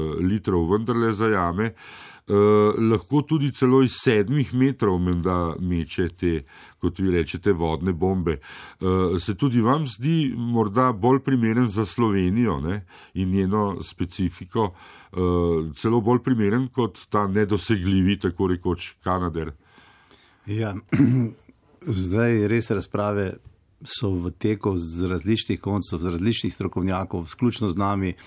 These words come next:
Speaker 2: in, eh, moram reči, da smo se kar poenotili, da sta v bistvu te dve opciji najbolj realni, tudi,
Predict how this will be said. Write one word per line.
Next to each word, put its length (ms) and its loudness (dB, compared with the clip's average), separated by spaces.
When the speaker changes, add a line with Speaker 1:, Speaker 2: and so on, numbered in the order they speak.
Speaker 2:
in, 320 2
eh, 440 -2
moram 300 -2
reči, 120 -2
da 80 0
smo 140 -4
se 120 -2
kar 200 -4
poenotili, 580 -2
da 440 -2
sta 240 -6
v 160 -2
bistvu 200 -2
te 140 -4
dve 200 0
opciji 420 -2
najbolj 380 -2
realni, 500 0
tudi, 440 0